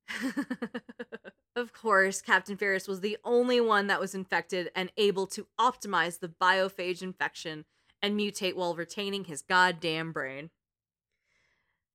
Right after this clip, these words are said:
Captain Fuckface Ferris says, "Well, well, well, five two one."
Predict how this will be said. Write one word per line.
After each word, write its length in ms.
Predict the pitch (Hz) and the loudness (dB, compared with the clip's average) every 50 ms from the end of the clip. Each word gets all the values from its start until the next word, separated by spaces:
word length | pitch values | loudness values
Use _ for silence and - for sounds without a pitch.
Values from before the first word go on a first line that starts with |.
| _ _ _ _ _ | _ _ _ _ _
Captain 580 | - 220 247 254 269 262 - - 277 269 262 | 2 6 6 6 6 6 2 2 2 2 2
Fuckface 920 | 247 - - 247 226 220 - - - - - 214 196 196 185 180 - - - | 0 0 4 6 6 6 6 2 -10 -4 0 2 2 2 0 0 -4 -8 -4
Ferris 440 | - 196 175 170 175 170 165 165 - | 0 2 2 4 4 4 2 0 -2
says, 480 | - - - 185 170 165 160 160 151 | -6 -6 -4 -2 0 0 0 -2 -4
"Well, 600 | 165 160 175 208 247 294 349 381 403 427 427 440 415 | -6 -2 4 8 8 10 10 10 10 8 6 6 8
well, 420 | 415 392 392 403 427 453 466 453 403 | 10 10 12 12 10 8 6 6 6
well, 420 | 370 233 196 185 175 170 170 170 | 6 6 8 8 6 6 4 0
five 460 | 165 - - 180 165 165 165 165 170 | -2 2 4 6 6 6 6 4 0
two 260 | - - 196 185 175 165 | -4 -4 -2 0 0 -2
one." 460 | 165 160 160 156 151 156 160 180 | -2 -4 -4 -4 -4 -4 -6 -10